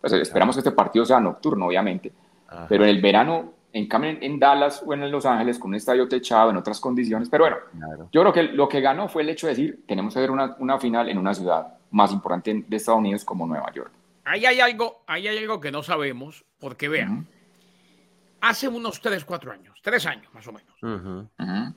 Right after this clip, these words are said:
Speaker 3: ya hablábamos de Nueva York como la sede de la final. O sea,
Speaker 1: Ujú.
Speaker 3: fueron un grupo de colegas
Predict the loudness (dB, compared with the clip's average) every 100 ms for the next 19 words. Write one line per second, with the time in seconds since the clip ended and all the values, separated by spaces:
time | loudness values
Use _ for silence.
0 | _ 0 2 4 4 2 0 -4 -4 -4
1 | -4 -4 -4 -4 -6 -4 -2 -2 -4 -10
2 | -14 -16 -18 -20 _ _ _ _ _ -4
3 | 2 2 2 -4 -14 _ _ -4 -2 0
4 | -2 -4 -4 -2 -2 -2 -4 -4 -4 -4
5 | -10 -14 -20